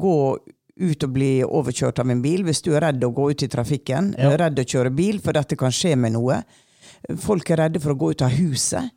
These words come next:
Speaker 2: Og nå, nå kom jeg på noe, jeg må
Speaker 1: Ja,
Speaker 2: si det, for
Speaker 1: ja,
Speaker 2: du,
Speaker 1: ja.
Speaker 2: du reiste jo fra London når det var vulkan på Island, husker du det?
Speaker 1: Gjør jeg det, ja.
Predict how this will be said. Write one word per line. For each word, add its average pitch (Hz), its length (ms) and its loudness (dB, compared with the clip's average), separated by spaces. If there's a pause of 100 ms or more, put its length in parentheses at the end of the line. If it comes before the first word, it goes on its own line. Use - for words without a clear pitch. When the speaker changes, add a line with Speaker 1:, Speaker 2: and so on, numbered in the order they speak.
(120)
Speaker 2:
Og 208 140 2
nå, 214 160 0
nå 226 140 4
kom 202 260 4
jeg 175 100 2
på 190 120 2
noe, 202 160 4
jeg 185 80 4
må 170 120 0
Speaker 1:
Ja, 233 140 6
Speaker 2:
si 339 80 4
det, 175 80 0
for 175 160 0
Speaker 1:
ja, 311 140 6
Speaker 2:
du, 180 100 8
Speaker 1:
ja. 339 60 6 (200)
Speaker 2:
du 165 120 2 (100)
reiste 165 340 2
jo 131 60 2
fra 180 160 2
London 131 600 2
når 151 300 4
det 160 80 0
var 143 160 4
vulkan 135 540 0
på 156 160 -4
Island, 139 420 0
husker 135 240 -2
du 143 120 2
det? 262 60 -4 (440)
Speaker 1:
Gjør 185 260 2
jeg 170 120 2
det, 220 120 2
ja. 127 120 0